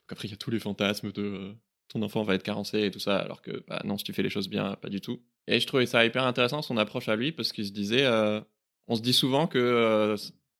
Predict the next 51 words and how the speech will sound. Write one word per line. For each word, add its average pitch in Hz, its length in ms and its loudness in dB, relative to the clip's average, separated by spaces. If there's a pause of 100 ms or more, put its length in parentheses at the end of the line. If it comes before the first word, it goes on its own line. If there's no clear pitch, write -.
(120)
on 110 120 -2
va 110 200 4
imposer 127 400 2
un 110 120 4
truc - 180 -4
à 110 80 2
son 110 180 0
enfant 117 460 -2 (220)
si 113 420 2
on 107 100 0
lui 101 120 0
impose 104 380 0
de 98 340 2
pas 110 200 0
manger 104 260 2
de 92 60 -4
viande, 127 320 -2 (200)
alors 107 140 -2
que - 80 0
lui, 113 140 2
il 135 40 4
me 110 60 4
disait, 123 340 2 (380)
bah, - 160 -4
en 101 120 0
fait, - 340 -2 (500)
je 110 260 -6
lui 107 220 2
impose 151 480 2 (260)
de, 107 180 -4
euh, 101 800 4 (300)
faire - 180 -2
quelque 101 160 -2
chose 113 200 -2
de 101 100 2
pas 104 160 -2
éthique, - 260 -4
de - 80 -6
manger 104 280 0
un 104 100 2
animal 101 320 2
mort, 135 280 0
si 127 200 -4
je 107 60 -8
lui 107 60 -2
impose 113 280 -2
de 107 80 -4
manger 101 280 -6
de 101 60 -10
la 107 80 -2
viande. 107 280 -4